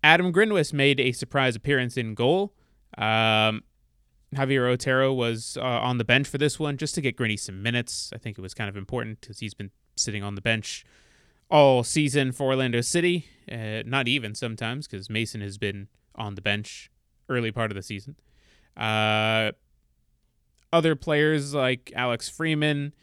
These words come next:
uh, Joey Desart, and Jack Lynn, guys who haven't necessarily been getting minutes for the first team, were, uh, with O C B and starting. And they did great. Three one winners over F C Cincinnati two.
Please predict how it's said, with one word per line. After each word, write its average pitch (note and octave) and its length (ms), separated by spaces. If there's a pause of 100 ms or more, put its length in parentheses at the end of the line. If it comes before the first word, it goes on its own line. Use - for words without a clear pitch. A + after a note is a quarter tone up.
(400)
uh, A#2 180
Joey A#2+ 280
Desart, C3+ 580
and A#2 120
Jack A2 340
Lynn, C#3+ 560 (500)
guys A2 240
who B2 80
haven't A2+ 180
necessarily A2+ 320
been G#2+ 160
getting G#2+ 300 (380)
minutes A#2 320
for - 120
the G#2 220
first E3+ 340
team, C#3+ 360 (560)
were, A#2+ 480 (500)
uh, A2 460 (160)
with C3+ 200
O B2+ 120
C A#2 180
B A#2 160
and G#2 120
starting. C#3+ 540 (1800)
And E3 140
they F#3+ 60
did F#3+ 180
great. F3+ 220 (540)
Three G3+ 220
one F#3 300
winners D3+ 420
over C#3+ 440 (260)
F D3 140
C D3 160
Cincinnati B2 560
two. E3+ 340